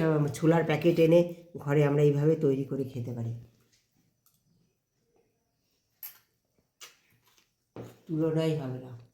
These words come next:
এত সুন্দর লাগে খেতে, এর গন্ধই আলাদা,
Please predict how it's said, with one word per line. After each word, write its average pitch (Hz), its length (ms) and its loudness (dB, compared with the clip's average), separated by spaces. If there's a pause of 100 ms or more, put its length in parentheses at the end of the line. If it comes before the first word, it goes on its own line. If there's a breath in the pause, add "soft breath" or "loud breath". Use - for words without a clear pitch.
(220)
এত - 220 -8 (200)
সুন্দর 170 340 2
লাগে 135 340 -4
খেতে, 123 200 -14
এর 160 120 -8 (120)
গন্ধই 196 560 4
আলাদা, 135 340 0